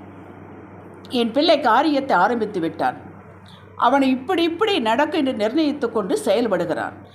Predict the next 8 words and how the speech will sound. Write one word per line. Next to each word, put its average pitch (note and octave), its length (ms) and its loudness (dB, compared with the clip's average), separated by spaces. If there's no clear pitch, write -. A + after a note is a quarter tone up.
அவனுக்கு D4 540 2
தெரியாது, B3+ 720 0
சாத்தான் C#4 520 2
போகிற C#4 420 2
வழியில் C4+ 380 2
கண்ணியை B3+ 460 2
விரித்து C#4 380 -2
வைத்திருப்பது. F3+ 680 -2